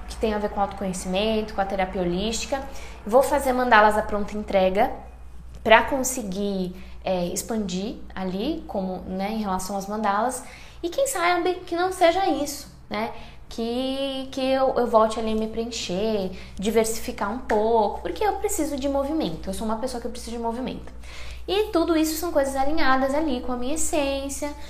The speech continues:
então, né, com o que eu vivo, então vamos lá, vamos tentar. E lá fui eu. Criei o site, preparei tudo,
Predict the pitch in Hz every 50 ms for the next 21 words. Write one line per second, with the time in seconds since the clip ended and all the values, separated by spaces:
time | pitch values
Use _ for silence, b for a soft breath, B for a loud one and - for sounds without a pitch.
0 | B B B B 349 381 - - - 294 294 294 311 330 349 339 - 262 277 262
1 | 269 254 247 - 302 311 294 269 254 269 294 311 311 311 320 320 349 370 415 440
2 | 392 294 247 247 262 330 392 415 269 185 175 175 180 196 185 170 - - - -
3 | - - - - 180 220 359 285 208 214 - - 196 - - 185 - - B B
4 | B B B B B - - 233 226 214 185 175 180 - - 208 190 185 185 185
5 | 185 185 - - - 202 202 - 208 196 190 185 185 - - - - 233 220 214
6 | 202 202 196 180 180 202 196 196